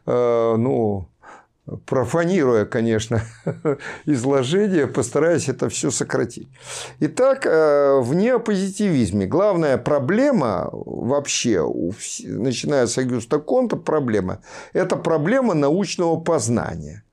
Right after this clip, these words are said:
критериев истины, критериев научности. Какие, вот они занимались, неопозитивисты конкретно, они занимались, э, нау-, языком науки.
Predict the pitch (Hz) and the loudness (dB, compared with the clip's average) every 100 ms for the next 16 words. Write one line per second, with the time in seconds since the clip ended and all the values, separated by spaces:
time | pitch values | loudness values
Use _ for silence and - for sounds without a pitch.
0 | _ - 208 185 165 254 202 175 156 - | _ -2 0 0 2 2 4 4 2 0
1 | 196 208 170 - 147 143 117 80 - _ | -2 0 0 -4 -2 0 0 -2 -6 _
2 | - - - 170 180 170 214 220 208 170 | -20 -20 -4 0 2 2 2 2 2 0
3 | 180 185 190 185 - - 143 120 - - | 0 2 2 2 -2 -2 0 -2 -4 -4
4 | 101 69 - _ _ - - _ 190 208 | -4 -4 -8 _ _ -20 -20 _ 0 0
5 | 208 226 214 160 131 127 190 180 175 180 | 0 0 2 4 4 2 2 2 2 0
6 | 120 160 151 147 160 220 233 196 - - | 2 2 2 2 2 2 2 2 -2 -2
7 | 131 151 165 120 131 113 117 113 147 208 | 0 2 2 0 0 -2 -2 -4 -2 -2
8 | 214 - - 147 139 147 120 117 85 87 | -2 -4 -2 -2 0 0 0 -2 -6 -8
9 | - - - - 123 147 220 214 123 143 | -12 -20 -16 -4 0 2 2 0 0 0
10 | 127 131 175 220 208 175 - 104 127 113 | 0 0 2 2 2 0 -2 0 2 2
11 | - 120 131 170 - - 131 131 135 - | 0 0 2 0 -2 -2 -2 0 -2 0
12 | 180 170 147 147 135 87 82 - - | 0 0 0 0 -2 -4 -8 -12 -14